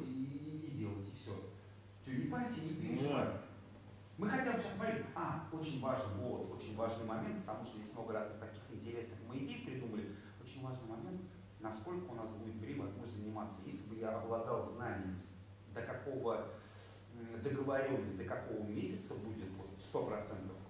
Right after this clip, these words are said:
Speaker 1: тогда бы еще появилось больше людей, потому что конкретно вот по, чем мы занимаемся, с-, гимнастика в купе, выступления, плясочки, э, турники, да, в купе нравится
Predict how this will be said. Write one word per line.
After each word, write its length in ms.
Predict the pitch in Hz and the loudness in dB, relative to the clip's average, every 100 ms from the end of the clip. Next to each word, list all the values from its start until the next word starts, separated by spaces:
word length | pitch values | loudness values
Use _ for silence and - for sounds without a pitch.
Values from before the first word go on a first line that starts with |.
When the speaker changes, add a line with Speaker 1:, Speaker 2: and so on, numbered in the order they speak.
| - - - - | -12 -14 -14 -6
Speaker 1:
тогда 260 | - 143 | -2 0
бы 100 | 143 | 0
еще 140 | - 131 | 0 -2
появилось 280 | 117 113 110 | -4 -2 -4
больше 360 | 110 120 - 107 | -2 -2 -2 -2
людей, 300 | 107 139 - | -2 -2 -2
потому 320 | - 104 123 | -2 -2 -2
что 160 | - 107 | -2 -2
конкретно 640 | 113 120 - 131 131 101 | 0 0 0 2 2 2
вот 220 | 98 98 - - - | -2 -4 -6 -12 -4
по, 380 | 107 104 98 101 - - - - - - | 0 2 0 -2 -8 -12 -14 -14 -16 -4
чем 240 | 151 135 | 0 2
мы 60 | 131 | 2
занимаемся, 680 | 151 - - 277 277 - 254 254 - - | 4 4 6 6 6 4 0 -4 -8 -6
с-, 240 | 143 143 - | -4 -2 0
гимнастика 500 | 160 214 - - 208 104 - - | 4 4 4 2 -2 -4 -6 -6
в 20 | |
купе, 400 | 143 131 104 - 95 - - | -4 -2 -2 -2 -6 -10 -8
выступления, 800 | 220 226 - 123 123 117 110 107 | -4 -4 -4 -4 -2 0 0 0
плясочки, 880 | 127 131 - - - - 117 113 113 - | 0 2 2 0 -6 -8 -2 -2 -2 -6
э, 420 | 120 120 120 120 117 | 0 4 4 4 0
турники, 480 | 139 139 139 - 113 | 0 2 2 -2 0
да, 160 | 120 | 0
в 100 | 120 - | 0 -2
купе 240 | 131 101 | -4 -2
нравится 380 | 101 101 95 92 | 0 2 2 -2